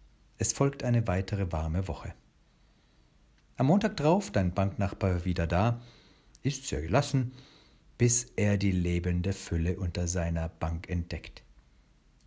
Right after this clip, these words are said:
„Ih“, ruft er laut,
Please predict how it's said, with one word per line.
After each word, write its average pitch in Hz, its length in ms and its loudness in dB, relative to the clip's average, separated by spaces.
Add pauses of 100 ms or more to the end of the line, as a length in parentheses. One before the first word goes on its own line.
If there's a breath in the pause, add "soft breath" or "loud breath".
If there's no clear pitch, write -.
„Ih“, 320 1080 12
ruft 196 400 2
er 180 120 6
laut, 175 480 6